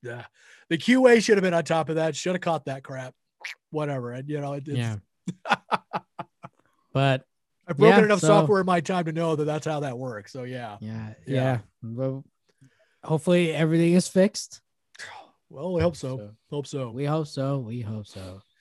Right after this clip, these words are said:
Speaker 2: All right, Jeff, what are
Speaker 1: All
Speaker 2: your
Speaker 1: right.
Speaker 2: stories?
Speaker 1: Well, my stories, um, actually kinda go in a different direction here from what we're talking about.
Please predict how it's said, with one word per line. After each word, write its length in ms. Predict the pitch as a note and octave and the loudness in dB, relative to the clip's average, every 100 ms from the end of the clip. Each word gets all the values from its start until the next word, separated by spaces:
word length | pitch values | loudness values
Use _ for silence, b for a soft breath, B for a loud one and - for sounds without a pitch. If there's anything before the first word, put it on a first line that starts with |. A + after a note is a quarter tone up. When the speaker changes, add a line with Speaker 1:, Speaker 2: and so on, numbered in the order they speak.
| _ _ - | _ _ -4
Speaker 2:
All 80 | C4 | 0
right, 180 | A#3 F3+ | 0 0
Jeff, 360 | E3+ F3+ E3+ | -2 -4 -6
what 160 | E3+ G#3 | -10 -6
are 60 | E3+ | 0
Speaker 1:
All 60 | |
Speaker 2:
your 80 | F3+ | 2
Speaker 1:
right. 120 | C#3+ | 0
Speaker 2:
stories? 580 | - - G#2+ F#2 F#2+ - - | -4 -14 -14 -14 -18 -20 -2
Speaker 1:
Well, 360 | E3+ A#3 B3+ B3 | 4 6 6 4
my 300 | G3+ C#4 F4 | 0 2 2
stories, 680 | - A#3+ G3 F#3 G3+ A3 - | 4 4 6 4 2 0 -4
um, 360 | F3+ G3 F#3+ F#3 | -2 0 2 0
actually 240 | F#3 G#3 A3 | 0 0 2
kinda 140 | A3 | 4
go 140 | G3+ | 6
in 60 | F#3+ | 4
a 40 | |
different 320 | D#3 A3 F#3 D#3+ | 4 2 0 -4
direction 440 | E3 G#3 G3+ E3+ | 0 0 0 -4
here 180 | D#3 F3 | -4 -4
from 180 | E3 E3 | -4 -2
what 180 | E3+ E3 | 0 0
we're 160 | D#3+ | -4
talking 400 | D3 F3 F3 E3+ | -2 -2 -2 -2
about. 340 | D3 D3+ D3 | -4 -4 -4